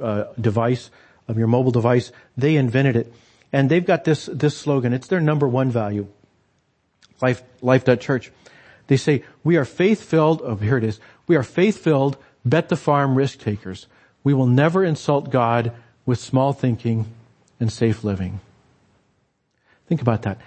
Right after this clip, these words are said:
How would you like to be that person? How would you like a church family where that was the value we upheld and we encouraged you instead of kind of raising our eyebrows and saying, "Are you sure about that?"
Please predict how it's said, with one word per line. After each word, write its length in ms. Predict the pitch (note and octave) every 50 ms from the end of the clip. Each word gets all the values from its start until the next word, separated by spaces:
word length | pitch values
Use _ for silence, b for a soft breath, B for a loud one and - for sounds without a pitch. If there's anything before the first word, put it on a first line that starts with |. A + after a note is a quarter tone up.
| B B B _
How 140 | - - A3+
would 140 | B3 G3+ -
you 60 | F3
like 180 | D#3+ D#3 D3+ -
to 80 | -
be 320 | B2 C3 B2+ B2+ B2 B2+ B B B B _ _ _ A#2+ -
that 280 | C3+ C3 C3+ D3 - - _ _ _ _ _ _ _ _ _ _ _ _ _ _ _ _ _ _ _ _ _ _ _ _ _ _ _ -
person? 500 | - - B2+ A2 - - - - F#2+ - _ b b b b b
How 120 | - G3
would 120 | A3 A3+ F#3
you 80 | G3
like 180 | F#3 F3 D#3 -
a 140 | C3+ B2 A#2+ b b b b -
church 280 | - - G3 F3 -
family 520 | - - D#3 D#3 D3+ D3 C#3+ C3+ B2 A2 B B B B _
where 160 | - D3 D3 C3+
that 160 | E3 G3+ F#3
was 160 | E3+ D#3+ C3+
the 80 | D3 B2+
value 360 | A2+ C3 C3 C#3+ C#3 C3 B2+
we 160 | A2+ A#2+ B2
upheld 380 | A#2 - - B2+ B2+ B2 A#2+ B B B B -
and 160 | C#3+ C#3+ C3+
we 80 | D3+ D3+
encouraged 600 | D3 C3 - - - - G3 G3 E3+ B2+ A2 -
you 100 | A2+ A2
instead 240 | G#2+ G#2 - - E3
of 100 | D#3+ -
kind 220 | - D3+ D3 B2+
of 100 | C3 A#2+ B B B B B B -
raising 420 | B2 C3+ D#3 F3 E3+ D3 D3+ C#3+
our 160 | C#3 B2+ B2+
eyebrows 420 | B2+ C3 C#3+ C#3 C3+ C3+ C3 B2+ A#2
and 100 | A#2+ A2
saying, 180 | - B2+ B2
"Are 40 | A#2+
you 60 | A#2+
sure 200 | A2+ - - F3
about 240 | F#3 C#3+ A#2 G#2+ -
that?" 180 | - G#2+ -